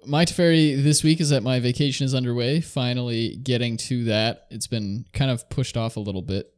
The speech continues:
due to the way some of my contracts with work were shaking up, but finally able to take the time and, uh, pr-, enjoying it quite a bit. I went down to see my parents for a little bit. Just missed Ben. We were, like, kind of passing each other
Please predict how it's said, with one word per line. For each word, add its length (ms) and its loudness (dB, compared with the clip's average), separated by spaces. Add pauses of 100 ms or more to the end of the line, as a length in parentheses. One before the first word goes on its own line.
due 140 -4
to 440 -6 (120)
the 80 -6
way 140 -2
some 140 -2
of 60 -6
my 120 -4
contracts 480 -4
with 120 -10
work 280 -6
were 280 -4 (500)
shaking 320 2
up, 220 2
but 400 0
finally 400 0
able 200 0
to 40 -4
take 200 -2
the 60 -10
time 440 0
and, 560 -4
uh, 280 -2
pr-, 140 -6 (120)
enjoying 320 2
it 100 0
quite 180 2
a 20 0
bit. 240 0
I 260 -4 (120)
went 200 -4
down 160 2
to 40 0
see 140 0
my 120 0
parents 360 0
for 120 0
a 60 4
little 140 2
bit. 440 0
Just 220 2
missed 260 2
Ben. 220 0
We 80 -2
were, 120 -2
like, 160 -2
kind 160 -2
of 80 -6
passing 340 -2
each 160 -8
other 300 -6